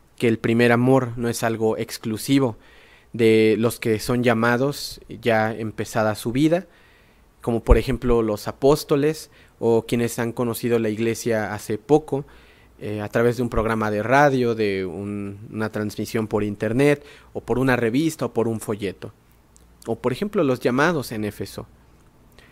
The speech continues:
El primer amor no es exclusivo de ellos, también es para aquellos que, que crecimos o nacimos incluso en la iglesia. Cuando el llamamiento llega a mitad de nuestra vida,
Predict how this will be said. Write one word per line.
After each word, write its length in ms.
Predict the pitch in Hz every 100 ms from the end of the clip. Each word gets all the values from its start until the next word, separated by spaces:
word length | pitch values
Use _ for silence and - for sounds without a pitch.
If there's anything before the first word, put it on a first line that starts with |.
| _
El 160 | - 123
primer 280 | 139 143 156
amor 260 | 156 143
no 140 | 135 143
es 160 | 151
exclusivo 640 | 131 - - 113 - 113 104
de 140 | 98
ellos, 320 | 90 107 107
también 420 | - 120 135 165 143 - - _
es 160 | 117 -
para 400 | 120 110 104 92
aquellos 640 | - 147 156 123 98 - - _ _
que, 340 | - 104 101 98
que 140 | - 113
crecimos 760 | 110 104 - 170 131 113 - -
o 220 | 104 98
nacimos 580 | 101 101 - 180 131 -
incluso 400 | 104 117 107 107
en 60 |
la 60 | 101
iglesia. 480 | 95 95 107 - 117 _ _ _ _ _ - - - _ _ _ _ _ _ _ _ _ _ _ _ -
Cuando 200 | 139 139
el 60 |
llamamiento 560 | 131 127 139 160 180 185
llega 240 | 127 127
a 20 |
mitad 320 | 131 120 131 120 - -
de 100 | 123
nuestra 360 | 120 - 120
vida, 480 | 117 151 156 175 -